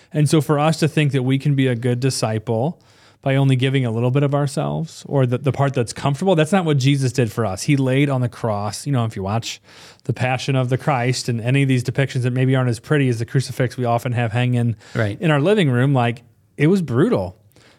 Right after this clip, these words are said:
Speaker 1: and it hurt, and he gave everything until it hurt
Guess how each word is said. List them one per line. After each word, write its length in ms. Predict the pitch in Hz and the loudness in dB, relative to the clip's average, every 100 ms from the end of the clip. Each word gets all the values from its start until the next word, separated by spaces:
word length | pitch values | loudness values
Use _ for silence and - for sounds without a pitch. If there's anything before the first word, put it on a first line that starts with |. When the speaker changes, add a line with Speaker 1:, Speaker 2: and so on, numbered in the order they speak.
| _ - | _ 0
Speaker 1:
and 120 | 143 | 0
it 140 | 139 | 2
hurt, 320 | 104 202 135 - | 2 0 0 0
and 100 | 123 | 0
he 80 | |
gave 380 | 123 127 139 139 - | 0 2 2 0 -2
everything 800 | 151 160 156 127 - 113 107 101 - _ _ _ _ _ _ _ _ _ _ _ - | -2 0 2 0 -2 -4 -4 -8 -12 _ _ _ _ _ _ _ _ _ _ _ -2
until 280 | 123 131 | 0 0
it 80 | 123 | 0
hurt 300 | 101 120 - | -2 -6 -8